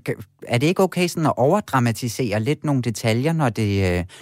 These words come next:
når det handler om at gøre folk klogere på for eksempel det her med Martha,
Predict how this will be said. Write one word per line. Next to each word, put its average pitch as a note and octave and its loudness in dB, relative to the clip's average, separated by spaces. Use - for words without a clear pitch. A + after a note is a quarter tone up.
når G#2 0
det F#2+ -2
handler B2+ 0
om A#2 0
at - -4
gøre F#2 0
folk G#2+ 0
klogere B2 0
på F2+ -2
for E3 2
eksempel D#3+ 0
det C#3 2
her B2 4
med G#2+ 2
Martha, G2+ 0